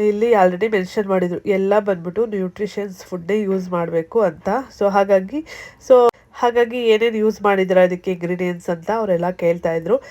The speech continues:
ಹಾಗೆ ನಾನೆಲ್ಲ ಎಕ್ಸ್ಪ್ಲೈನ್ ಮಾಡಿ ಹೇಳ್ತಾ ಇದ್ದೆ. ಬ್ರೆಡ್ ಡೆಸರ್ಟ್ ಅವ್ರಿಗೆ ಇಷ್ಟ ಆಯ್ತು, ಅದಕ್ಕೆ ಏನ್ ಇಂಗ್ರೀಡಿಯೆಂಟ್ಸ್ ಹಾಕಿದ್ದೀರಾ ಅಂತ.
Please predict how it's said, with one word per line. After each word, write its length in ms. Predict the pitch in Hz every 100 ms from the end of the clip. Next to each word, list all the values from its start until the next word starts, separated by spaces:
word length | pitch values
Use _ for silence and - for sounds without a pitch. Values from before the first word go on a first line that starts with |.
| - -
ಹಾಗೆ 320 | - 202 196
ನಾನೆಲ್ಲ 340 | 202 180 175 165
ಎಕ್ಸ್ಪ್ಲೈನ್ 460 | 175 - - 180
ಮಾಡಿ 200 | 175 170
ಹೇಳ್ತಾ 340 | 175 165 170 165
ಇದ್ದೆ. 240 | 160 170
ಬ್ರೆಡ್ 400 | 175 170 160 160
ಡೆಸರ್ಟ್ 360 | 185 170 180 190
ಅವ್ರಿಗೆ 220 | 175 175
ಇಷ್ಟ 240 | 170 -
ಆಯ್ತು, 220 | 180 165
ಅದಕ್ಕೆ 260 | 233 196 190
ಏನ್ 160 | 170 190
ಇಂಗ್ರೀಡಿಯೆಂಟ್ಸ್ 480 | 180 165 170 180
ಹಾಕಿದ್ದೀರಾ 440 | 185 170 170 165 170
ಅಂತ. 240 | 160 -